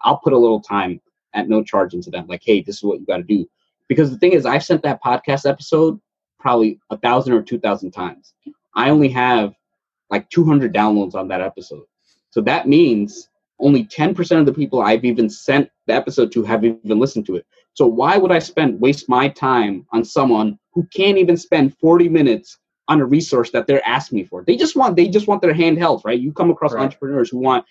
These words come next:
Speaker 1: "Hey, give me all this thing." It's like, you haven't done any research. You're not putting in the time. So that's one thing. The other thing is, it's like, I want people to hear these stories, right? Uh,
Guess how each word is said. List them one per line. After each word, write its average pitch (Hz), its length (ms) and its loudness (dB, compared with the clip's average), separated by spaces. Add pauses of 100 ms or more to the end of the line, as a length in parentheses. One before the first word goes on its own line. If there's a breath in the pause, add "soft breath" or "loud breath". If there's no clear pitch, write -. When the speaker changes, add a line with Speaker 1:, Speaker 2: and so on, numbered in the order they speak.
(160)
Speaker 1:
"Hey, 151 280 4
give 175 180 2
me 175 120 4
all 160 120 4
this 156 180 0
thing." 151 220 2
It's 113 140 0
like, 110 220 -2 (800)
you 156 180 0
haven't 165 320 -2
done 120 220 2
any 139 240 2
research. 117 380 -2
You're 104 80 -2
not 120 180 0
putting 113 160 -2
in 107 60 2
the 101 80 0
time. 82 220 -16
So - 100 -14
that's 202 180 2
one 127 160 -2
thing. 104 120 -2
The 170 100 0
other 302 140 2
thing 185 180 4
is, 147 140 2
it's 139 180 0
like, 127 260 2 (340 soft breath)
I 117 80 0
want 175 360 2
people 160 300 0
to 123 140 -6
hear 135 220 4
these 120 240 -2
stories, 104 400 -2 (260)
right? 101 200 -4 (340)
Uh, - 60 -12